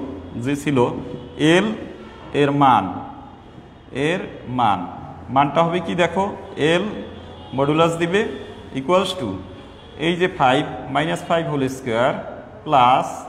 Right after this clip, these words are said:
ফোর হোল স্কয়ার, আহ, দেখো ঠিক আছে কিনা, প্লাস মাইনাস ওয়ান হোল স্কয়ার, অর্থাৎ,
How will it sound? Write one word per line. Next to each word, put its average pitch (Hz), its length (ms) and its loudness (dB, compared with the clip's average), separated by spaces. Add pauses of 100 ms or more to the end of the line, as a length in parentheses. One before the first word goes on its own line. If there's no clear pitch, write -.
(600)
ফোর 180 320 0
হোল 160 220 -2
স্কয়ার, 117 480 -2 (880)
আহ, 117 260 0
দেখো 135 260 -2
ঠিক 143 200 -2
আছে 143 180 -4
কিনা, 147 240 -2 (280)
প্লাস 143 560 4 (280)
মাইনাস 180 640 0 (300)
ওয়ান 151 240 2
হোল 127 220 -4
স্কয়ার, 92 300 -10 (140)
অর্থাৎ, 139 380 0